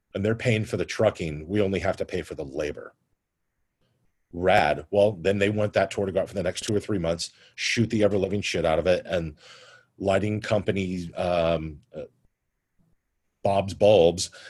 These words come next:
is gonna use this and advertise it in, in P L S N and Live Design and everywhere he can to go look at what we can do.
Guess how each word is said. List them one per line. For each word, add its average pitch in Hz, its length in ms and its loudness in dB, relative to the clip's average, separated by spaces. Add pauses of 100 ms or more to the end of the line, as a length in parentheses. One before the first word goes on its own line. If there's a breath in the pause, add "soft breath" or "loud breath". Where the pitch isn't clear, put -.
(100)
is 95 300 2
gonna 98 180 0
use 92 300 0
this 95 200 0
and 92 80 2
advertise 95 520 2
it 85 100 -6
in, 82 320 -6
in 85 340 -6
P 107 200 -2
L 95 180 6
S 87 180 2
N 90 240 0
and 80 200 -2
Live 87 240 0
Design 90 460 0
and 82 120 -2
everywhere 95 320 0
he 82 140 -8
can 98 500 0 (300 loud breath)
to 107 100 -2
go 87 100 -2
look 117 240 0
at 107 120 -2
what 90 180 -4
we 113 160 2
can 82 240 -8
do. 82 500 0